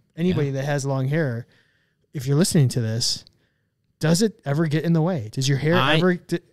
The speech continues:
Speaker 1: all right, let's just put it up on social
Speaker 2: I
Speaker 1: media.
Speaker 2: bet.
Speaker 1: Does your hair ever get in the way of your job?
Speaker 2: I bet there are plenty
Speaker 1: I'll
Speaker 2: of
Speaker 1: just put it on
Speaker 2: long,
Speaker 1: social media.
Speaker 2: long-haired individuals, predominantly, I'm sure, women, that have cut their hair off for their career. They're like, "It's just too annoying. It's too annoying."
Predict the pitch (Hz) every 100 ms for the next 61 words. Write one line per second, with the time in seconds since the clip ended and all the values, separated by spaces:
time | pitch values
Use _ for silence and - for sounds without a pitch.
0 | - 170 151 160 - - 170 175 165 160
1 | 156 135 156 160 143 110 165 170 175 175
2 | 165 156 151 156 147 151 143 143 139 135
3 | 127 123 110 - 123 143 131 120 107 92
4 | 87 _ - 131 143 160 165 165 - 185
5 | 208 208 202 180 - 160 147 131 123 160
6 | 175 - 160 160 143 139 131 120 101 98
7 | 117 - _ _ _ _ - 95 85 92
8 | 113 123 113 - 101 113 90 82 101 -
9 | _ _ _ 110 104 - - 160 - 165
10 | 139 139 127 120 101 - - - 120 110
11 | 101 - 101 92 80 - 107 107 110 131
12 | - 147 - 143 139 120 - _ _ _
13 | _ _ _ - - 180 185 185 139